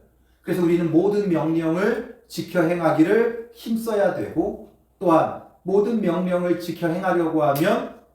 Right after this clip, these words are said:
무거운 짐이 될 수도 있지요. 그래서 우리가 모든 명령을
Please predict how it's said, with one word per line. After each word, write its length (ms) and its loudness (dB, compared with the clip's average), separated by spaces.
무거운 800 0
짐이 360 -4
될 160 -2
수도 260 -6
있지요. 400 -10
그래서 380 2
우리가 760 2
모든 720 2
명령을 880 0